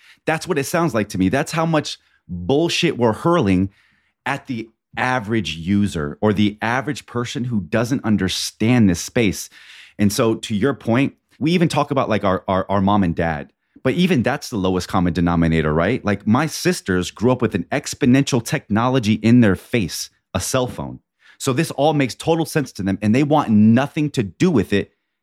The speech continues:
because of wagme, right? So interestingly, we've created this culture where we're not including, we're excluding, which is the opposite of what blockchain technology is supposed to be doing.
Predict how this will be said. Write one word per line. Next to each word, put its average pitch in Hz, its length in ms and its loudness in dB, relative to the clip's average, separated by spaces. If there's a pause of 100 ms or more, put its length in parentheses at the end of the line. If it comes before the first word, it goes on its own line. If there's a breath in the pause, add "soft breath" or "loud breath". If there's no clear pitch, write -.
(120)
because - 280 0
of 92 100 4
wagme, 80 540 -4 (420)
right? 120 320 -2 (340 soft breath)
So 139 360 -2 (160)
interestingly, 113 840 0
we've 160 180 0
created 143 460 0
this 117 140 -2
culture 95 600 -4 (200)
where 123 220 2
we're 120 160 2
not 117 420 2
including, 107 800 -2 (640)
we're 123 260 0
excluding, 101 720 -4 (160)
which 131 200 0
is 135 120 2
the - 280 -2
opposite 175 600 -2
of 120 200 -2
what 98 240 -4
blockchain 170 880 0
technology 147 920 -2
is 123 160 0
supposed 147 380 -2
to 131 60 -4
be 113 120 0
doing. 113 460 2